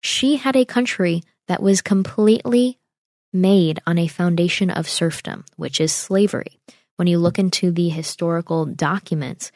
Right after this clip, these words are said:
explaining how serfdom was, it was basically like the slavery that was in the time of early Americas. You were owned.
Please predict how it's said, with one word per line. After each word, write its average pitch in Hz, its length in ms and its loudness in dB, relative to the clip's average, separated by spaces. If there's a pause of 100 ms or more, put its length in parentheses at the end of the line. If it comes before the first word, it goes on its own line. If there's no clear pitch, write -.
(420)
explaining 175 680 0
how 160 140 -4
serfdom 160 460 -4
was, 175 420 -2
it 175 100 -4
was 165 240 -6 (180)
basically 170 480 -6
like 151 260 -6 (840)
the 190 80 0
slavery 170 800 0
that 156 180 -2
was 165 260 -2
in 175 360 -2 (160)
the 180 60 -6
time 170 300 -2
of 170 140 -2
early 165 260 0
Americas. 156 680 -4 (320)
You 170 120 2
were 170 180 0
owned. 202 460 4